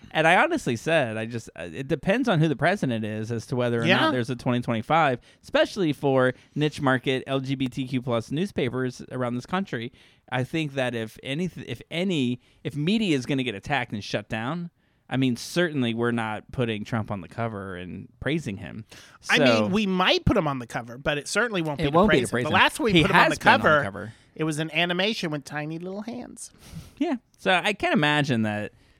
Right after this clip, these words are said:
Speaker 1: that he would like that.
Speaker 2: Yeah.
Speaker 1: And I'm sure that there are some people in this community that would,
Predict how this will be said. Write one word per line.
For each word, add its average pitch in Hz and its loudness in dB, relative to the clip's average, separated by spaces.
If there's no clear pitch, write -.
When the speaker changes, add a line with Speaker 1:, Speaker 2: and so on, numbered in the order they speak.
Speaker 1:
that 113 -2
he 110 -4
would 101 -6
like 95 -8
that. 101 -4
Speaker 2:
Yeah. 151 2
Speaker 1:
And 147 -4
I'm 147 0
sure 202 2
that 127 -2
there 107 0
are 98 -2
some 117 0
people 98 -4
in 123 -2
this 107 -4
community 101 -2
that 92 -8
would, 92 -12